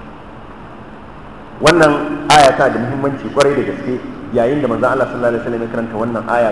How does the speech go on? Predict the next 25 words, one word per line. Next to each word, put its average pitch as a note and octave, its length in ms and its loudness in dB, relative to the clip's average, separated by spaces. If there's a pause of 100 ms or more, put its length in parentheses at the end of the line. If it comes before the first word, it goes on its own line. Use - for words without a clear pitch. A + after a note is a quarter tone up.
ga G#2 140 -4
al-ansar, G#2 520 0 (280)
sai A#2 100 -8
suka G#2+ 220 -12
rinka G2+ 200 -10 (120)
kuka, B2 260 -2 (640)
suna A2+ 160 -4
rungumar G#2 460 -4
juna. B2 260 -2 (840)
A, F#2+ 180 -10 (720)
abin A2 300 -4
nan, G2+ 320 -2
manzon G#2 260 0
Allah B2 300 2
sallallahu A#2 480 4
alaihi A2 260 0
wasallam A#2 460 0
ya A#2+ 80 -2
tunatar B2+ 420 0
da A2+ 140 -2
su A#2 120 -6 (540)
kan A#2+ 220 -2
cewar, A#2+ 380 4 (1500)
a, G#2 100 2 (1120)
a, G2+ 100 0